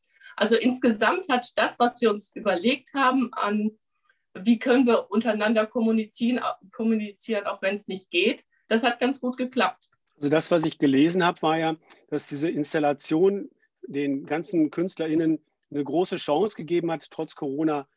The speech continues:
Speaker 2: äh, und diese ganzen Einschränkungen da beizugehen und sich auch wirklich auszutauschen und sich gegenseitig zu inspirieren. Das konnte man ja auch in diesen Bildern, die in der Abfolge dann gezeigt wurden,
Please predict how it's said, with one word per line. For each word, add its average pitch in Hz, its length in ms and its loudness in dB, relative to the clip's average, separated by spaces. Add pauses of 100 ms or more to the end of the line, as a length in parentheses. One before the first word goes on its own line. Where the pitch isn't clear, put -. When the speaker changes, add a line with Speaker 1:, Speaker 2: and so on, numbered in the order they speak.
(260)
Speaker 2:
äh, 139 240 -8
und 131 220 -8
diese 135 120 -2
ganzen 135 300 -2
Einschränkungen 151 680 0
da 131 340 0 (180)
beizugehen 170 800 -2 (380)
und 175 340 0 (440)
sich 165 300 -8
auch 156 240 -4
wirklich 202 420 -2
auszutauschen 160 960 -2 (260)
und 160 400 0
sich 143 240 -10
gegenseitig 180 640 0
zu 131 120 -2
inspirieren. 170 680 -2
Das 127 180 -8
konnte 180 240 -4
man 165 120 0
ja 156 80 0
auch 156 100 -4
in 160 80 0
diesen 139 240 0
Bildern, 170 400 0
die 156 120 -4
in 139 100 4
der 123 120 -2
Abfolge 165 460 -4
dann 143 160 0
gezeigt 135 460 -2
wurden, 151 240 -2